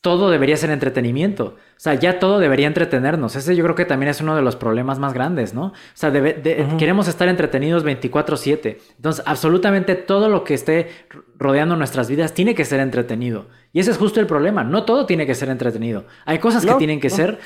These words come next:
Speaker 1: completamente funcionales y completamente utilitarias, porque, porque están creadas para ser así y porque si no son así, terminan teniendo sesgos de, los sesgos del entretenimiento mismo.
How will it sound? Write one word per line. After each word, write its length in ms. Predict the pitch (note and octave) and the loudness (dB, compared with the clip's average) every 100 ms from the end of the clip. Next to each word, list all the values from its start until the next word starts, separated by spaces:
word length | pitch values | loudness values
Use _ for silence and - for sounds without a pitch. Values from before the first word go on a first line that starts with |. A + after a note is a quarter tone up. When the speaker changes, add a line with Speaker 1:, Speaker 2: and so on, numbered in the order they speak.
| - | -12
Speaker 1:
completamente 680 | - C#3+ D#3+ F3+ F3 E3 F#3+ | -6 -2 0 0 0 0 0
funcionales 640 | E3 C#3+ C3 D3+ A#3+ D3+ | -2 -2 0 2 2 2
y 60 | B2+ | 0
completamente 640 | C#3 B2+ D#3+ F#3 F3 E3+ | -2 0 0 0 0 0
utilitarias, 680 | F#3+ D3 A#2 C3 A3+ D3 - - - | 0 0 0 -2 -2 -2 -6 -14 -6
porque, 480 | C3+ C#3+ C#3+ - _ - | -2 -2 -4 -14 _ -6
porque 260 | C#3 C3 | -4 -2
están 260 | C#3 - F#3+ | -2 0 -2
creadas 380 | G#3 F#3+ B3+ G3+ | 2 2 2 2
para 180 | D3+ B2+ | 0 -2
ser 140 | D3 C#3+ | -2 -2
así 320 | - F#3 F#3 - - | 0 -2 -4 -12 -12
y 80 | B2 | -4
porque 500 | C3+ C3 C#3 C3 - - _ _ _ - | -4 0 0 0 -6 -20 _ _ _ -18
si 180 | - D3 | -6 -2
no 160 | F3 | 0
son 160 | G3+ G#3 | 2 0
así, 640 | D3 D3+ F3+ A3 - - - | 0 0 0 -2 -8 -16 -4
terminan 540 | C3+ D3 F3+ F3+ - - | -2 0 0 -2 -8 -6
teniendo 380 | C3+ C#3 D#3 F3 | -4 0 0 0
sesgos 400 | E3+ D3 F3 D#3+ | 0 0 0 0
de, 260 | C#3+ - - | -2 -4 -4
los 160 | B2+ C3+ | -2 0
sesgos 260 | D#3 G3 | 2 2
del 120 | F3+ | 2
entretenimiento 680 | C#3 C3 A#2+ A#2+ B2+ D3 D3+ | 2 0 0 0 -2 -2 -2
mismo. 400 | F3+ D4+ G#3 | -4 -4 -8